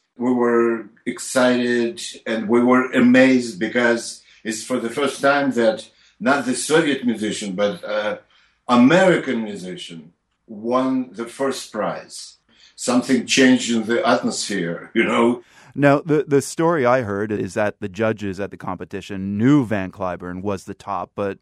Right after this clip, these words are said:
Speaker 2: this was the Cold War after all. Can we just give the top prize to an American? And they had to consult Khrushchev, the premier. Is that true?
Speaker 1: Yes, I think so.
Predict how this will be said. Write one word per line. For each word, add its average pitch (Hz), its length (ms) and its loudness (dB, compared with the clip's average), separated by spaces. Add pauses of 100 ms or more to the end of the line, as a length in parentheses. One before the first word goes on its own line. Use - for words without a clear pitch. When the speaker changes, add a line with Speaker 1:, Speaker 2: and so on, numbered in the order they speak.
Speaker 2:
this 110 160 -8
was 110 200 -4
the 107 80 -10
Cold 104 320 -4
War 104 260 0
after 92 340 -4
all. 95 120 -2
Can 117 340 -4
we 120 220 -2
just 110 320 -4
give 127 320 -2 (240)
the 107 80 -12
top 113 240 -4
prize 117 300 -2
to 110 100 -8
an 98 40 -6
American? 107 420 -4
And 107 140 -4
they 104 200 -4 (360)
had 117 200 -6
to 117 60 -10
consult 117 720 -6
Khrushchev, 175 600 -6 (160)
the 107 120 -6
premier. 120 380 -4
Is 113 80 -6
that 117 160 -4
true? 165 320 -8 (240)
Speaker 1:
Yes, 120 500 -8
I 113 140 -4
think 131 280 -4
so. 87 400 -6